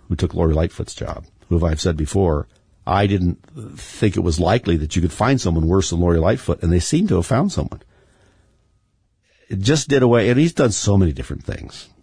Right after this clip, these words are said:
And the, the place is just, I've looked at the crime stats. I mean, uh, you don't wanna go there in most of the city. I mean, parts of the city are gonna be fine, but there's a lot of it that you don't wanna accidentally get off on the wrong exit.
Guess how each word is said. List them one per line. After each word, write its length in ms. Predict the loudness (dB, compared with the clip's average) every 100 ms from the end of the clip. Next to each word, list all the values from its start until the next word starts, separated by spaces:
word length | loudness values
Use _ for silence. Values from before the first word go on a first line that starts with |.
| -4
And 200 | 0 0
the, 340 | -2 -4 -6 -4
the 80 | -6
place 440 | -4 0 2 2 -2
is 400 | -4 -6 -10 -14 _ _ _ _ _ _ _ -8
just, 320 | -6 -6 -8 _ _ -6
I've 140 | -4 -2
looked 160 | -2
at 100 | -2
the 60 | -6
crime 360 | -2 2 2
stats. 580 | 0 0 0 2 0 -4 -4
I 80 |
mean, 320 | 0 2 0 -2 _ _ _ _ _ _ _ _ _ -14
uh, 100 | -14 -16 -16
you 400 | -12 -6 0 4
don't 160 | 4 4
wanna 140 | 2
go 200 | 0 -4
there 280 | -4 -6 -6
in 160 | -6 0
most 320 | 2 2 0 -4
of 60 |
the 100 | -6
city. 320 | -6 -6 -8
I 40 | -6
mean, 160 | -4 -2
parts 320 | 0 -2 0
of 40 |
the 40 | 0
city 260 | 0 0
are 40 | 0
gonna 120 | -2
be 100 | -6
fine, 580 | -2 0 2 2 2 0
but 200 | -2 -6 -16 _ _ _ _ -6
there's 160 | -4
a 60 | -2
lot 240 | 2 2
of 120 | 2 0
it 200 | -6 -6
that 200 | -6 -2
you 80 |
don't 120 | 0 2
wanna 120 | 2
accidentally 380 | -2 -2 -4 -2
get 140 | -4
off 160 | -4 -2
on 60 |
the 60 | -2
wrong 260 | 0 -2
exit. 360 | -2 -6 -12 -14